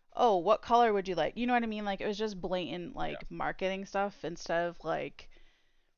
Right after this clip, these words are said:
Speaker 1: we're trying to incorporate people and get, get people interested in the chair movement.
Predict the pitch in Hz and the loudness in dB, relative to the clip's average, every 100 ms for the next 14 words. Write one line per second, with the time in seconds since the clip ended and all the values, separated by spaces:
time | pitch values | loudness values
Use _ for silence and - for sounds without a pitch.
0 | _ _ _ 190 180 214 196 185 - - | _ _ _ -8 -6 -4 -4 -4 -8 -6
1 | 180 175 165 170 165 - - - _ _ | -4 -4 -4 -6 -8 -10 -16 -20 _ _
2 | _ _ _ _ 190 190 - 175 - 170 | _ _ _ _ -10 0 2 2 -2 -6
3 | 151 - 175 - 160 160 160 123 156 165 | -6 -8 -10 -6 -4 -2 -2 -4 -6 -6
4 | 165 160 - - - - - _ - 175 | -4 -4 -6 -14 -20 -20 -20 _ -6 -6
5 | - 190 175 151 160 - 175 165 160 - | -2 0 0 -4 -6 -8 -8 -10 -8 -6
6 | 147 143 131 - - - 147 - - - | -4 -4 -6 -8 -4 -2 -2 -4 -8 -8
7 | 92 - | -8 -10